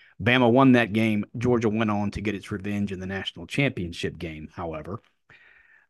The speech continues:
Uh, this time it didn't work out so well. Of course, as you know, Georgia lost by three,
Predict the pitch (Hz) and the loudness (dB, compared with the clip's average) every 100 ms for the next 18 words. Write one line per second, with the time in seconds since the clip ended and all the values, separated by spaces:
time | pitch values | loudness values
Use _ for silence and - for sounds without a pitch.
0 | _ 123 123 123 123 - 139 127 - 160 | _ 4 6 6 6 4 2 2 4 6
1 | 147 135 127 120 135 131 - 107 92 87 | 6 4 4 4 4 2 0 -2 -2 -6
2 | 90 - 123 107 92 104 104 113 110 104 | -6 0 0 0 -2 0 2 2 2 2
3 | 107 98 92 98 98 - 87 95 - 180 | 0 0 0 0 0 -4 -4 -2 2 4
4 | 214 208 | 4 2